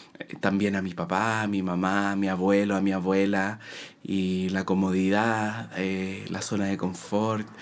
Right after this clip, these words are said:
todo, todo, o sea, es como... Y m-, y, y pienso en mi abuelo, abuela, y pienso de dónde vengo cuando en mil cuatrocientos y tanto llegan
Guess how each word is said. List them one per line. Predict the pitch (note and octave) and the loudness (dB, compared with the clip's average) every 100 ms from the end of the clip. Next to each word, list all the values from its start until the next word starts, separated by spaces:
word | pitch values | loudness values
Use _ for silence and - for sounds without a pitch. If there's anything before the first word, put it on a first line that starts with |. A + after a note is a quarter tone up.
| - - - - - | -14 -12 -14 -14 -2
todo, | - F3 A2 A2+ | 2 4 4 2
todo, | - E3 D#3 A#2+ | 2 4 4 4
o | B2 | 0
sea, | - A2 A2 | 0 0 0
es | A2 | -4
como... | - A2+ A2 G#2+ G#2 G2+ F#2+ G#2 - - - - - - - - - - - - - - - - - | -6 -2 0 2 0 -2 -2 -6 -12 -18 -18 -18 -18 -18 -18 -20 -20 -20 -20 -20 -20 -20 -20 -8 2
Y | |
m-, | B2 B2 - | 4 6 4
y, | A#2+ A2+ G#2+ - - | 4 4 0 -8 0
y | B2+ | 2
pienso | A#2 C3+ C#3+ D3+ | 6 4 4 2
en | B2+ | 2
mi | B2+ | 4
abuelo, | A2 A#2+ C#3 | 6 6 6
abuela, | C3 A#2 C3+ C3+ - | 4 4 4 2 0
y | A#2 | 0
pienso | A2+ B2+ C3+ C3+ G#2+ G#2+ - - - | 2 2 0 0 -2 -2 -10 -6 2
de | A#2 | 6
dónde | A#2 C3+ D#3 B2 | 6 6 6 4
vengo | G#2+ C3+ C#3+ G2 G2+ G2+ | 6 4 4 4 2 2
cuando | G#2+ G#2+ G#2+ | 2 4 4
en | G#2+ G#2+ | 4 4
mil | A#2 A#2 | 4 4
cuatrocientos | A#2+ A2+ A2 - A#2+ A#2 A2+ | 2 0 -2 0 -2 2 2
y | G#2+ | 4
tanto | G#2 B2 A#2 - G2 G2+ | 4 2 0 -2 2 2
llegan | G#2+ A#2 A#2 G2 G2 G2 A#2 | 4 6 6 4 2 0 -4